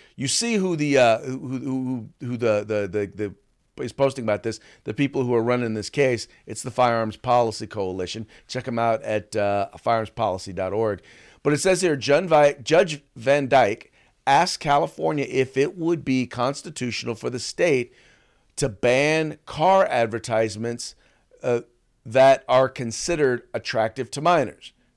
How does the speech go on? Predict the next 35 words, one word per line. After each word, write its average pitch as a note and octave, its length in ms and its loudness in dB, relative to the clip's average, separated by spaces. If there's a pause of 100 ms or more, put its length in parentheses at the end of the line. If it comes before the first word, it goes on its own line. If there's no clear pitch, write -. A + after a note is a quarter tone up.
(160)
California C3+ 640 0
says, A2 460 0 (140)
"Maybe." A2+ 800 0 (540)
Hmm. D#3+ 280 -8 (1400)
I'll A2+ 100 0
full, C3 340 -4 (220)
I'll A#2+ 140 4
go B2 260 0
further A#2+ 360 -4
here. A2+ 260 -2 (180)
So C#3 200 0
the C3+ 100 0
lo-, B2+ 200 -4 (120)
the B2 120 0
logical E3+ 540 4
extension C#3+ 560 -2
of G2+ 120 -8
going C#3 340 0
after B2+ 260 -2
the A#2 80 -8
First C3 340 -6
Amendment A2 540 -4
in A2 140 -8
the G#2+ 80 -6
context B2+ 580 -6
of G2+ 140 -8
guns G#2+ 380 -2
is G#2+ 200 -10
that A2+ 320 2 (220)
you G#2+ 180 -4
hollow B2+ 540 2
out A#2+ 260 2
the A2 80 -6
First A#2+ 340 -6
Amendment G#2+ 580 -6